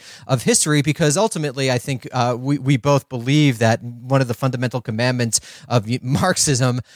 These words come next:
uh, generally and left-wing thought is to really understand history and understand your moment and moments that came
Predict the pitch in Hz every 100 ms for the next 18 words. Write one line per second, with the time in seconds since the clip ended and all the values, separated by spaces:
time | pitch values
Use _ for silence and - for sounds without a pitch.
0 | - 123 127 110 151 160 135 117 117 123
1 | 127 135 120 - 185 220 165 - 165 233
2 | 202 - 156 160 151 - 147 127 110 135
3 | 127 - 113 113 117 117 139 147 135 -
4 | 123 120 110 113 120 139 135 127 123 123
5 | 117 117 110 120 120 - 117 - 123 123